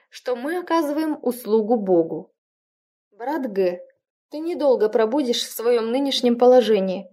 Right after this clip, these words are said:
Тропа, на которую ты встал, расходится с истинным путём и разлучит тебя с народом, который Бог испытывает, чтобы очистить и сделать его победителем.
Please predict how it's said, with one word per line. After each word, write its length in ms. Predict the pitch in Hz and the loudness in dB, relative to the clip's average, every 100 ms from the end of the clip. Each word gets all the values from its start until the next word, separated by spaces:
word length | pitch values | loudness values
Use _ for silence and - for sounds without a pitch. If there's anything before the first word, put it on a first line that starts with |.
| _ _ _ _ _ _ _ - | _ _ _ _ _ _ _ -16
Тропа, 400 | 277 277 269 226 | -16 -10 -6 -6
на 140 | 220 | -6
которую 480 | 220 233 226 208 196 | -4 0 2 2 2
ты 100 | 233 | -2
встал, 500 | 233 - 294 339 - _ _ - | -6 -6 -6 -6 -16 _ _ -6
расходится 720 | 254 262 - 349 359 359 311 | -4 -4 -2 2 2 2 -2
с 120 | - | 2
истинным 460 | 302 302 294 294 294 | 0 0 -2 0 0
путём 540 | 311 302 220 185 185 - _ _ _ | -2 0 -2 -2 -6 -18 _ _ _
и 100 | 262 | -16
разлучит 640 | 294 262 294 - 285 262 | -14 -8 -8 -6 -8 -6
тебя 240 | 226 208 214 | -4 -2 -4
с 100 | - | -2
народом, 560 | 233 262 302 233 190 | 0 2 2 0 -2
который 440 | - 240 285 339 262 | -4 -4 -2 -2 2
Бог 260 | 254 277 - | 2 0 -4
испытывает, 760 | 240 - - 262 311 320 320 - _ _ | -8 -6 -6 -6 -4 -6 -8 -12 _ _
чтобы 380 | - - 240 247 | -16 -12 -6 -6
очистить 640 | 220 - 233 254 302 302 | -4 -6 -6 -6 -10 -10
и 80 | - | -10
сделать 460 | 214 185 254 277 277 | -8 4 6 6 2
его 180 | 220 233 | 4 6
победителем. 840 | 254 208 190 185 - 180 185 | 6 4 -2 -4 -4 -6 -6